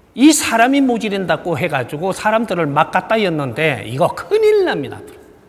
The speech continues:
우리는 사고를 안 치도 걔들이 사고를 다 칩니다. 우리 북에서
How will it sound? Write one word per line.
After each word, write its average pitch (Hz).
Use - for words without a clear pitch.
우리는 320
사고를 214
안 190
치도 165
걔들이 214
사고를 135
다 120
칩니다. -
우리 233
북에서 247